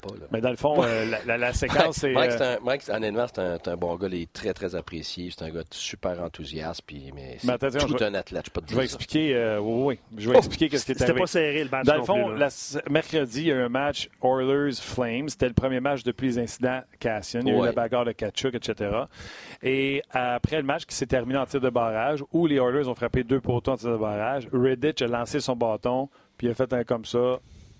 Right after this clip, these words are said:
Speaker 2: après la victoire. Les Oilers ont poivré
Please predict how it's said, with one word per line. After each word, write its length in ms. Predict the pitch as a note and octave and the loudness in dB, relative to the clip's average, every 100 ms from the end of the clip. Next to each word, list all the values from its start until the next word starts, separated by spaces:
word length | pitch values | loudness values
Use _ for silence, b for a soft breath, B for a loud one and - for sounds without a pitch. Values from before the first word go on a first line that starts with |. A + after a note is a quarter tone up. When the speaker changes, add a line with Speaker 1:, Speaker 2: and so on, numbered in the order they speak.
| b b _ _ - | b b _ _ -4
Speaker 2:
après 200 | A#2+ A#2+ | -2 0
la 100 | A#2 | -2
victoire. 280 | G2+ - F#2 _ - B B B B B B B B | -4 -10 -12 _ -20 B B B B B B B B
Les 100 | C3 | 2
Oilers 360 | D3+ D#3 F3+ F3+ | 4 4 4 4
ont 140 | C#3+ | 0
poivré 680 | - D3 D#3+ C#3+ C3+ D3+ C3 | 2 2 4 2 0 0 -2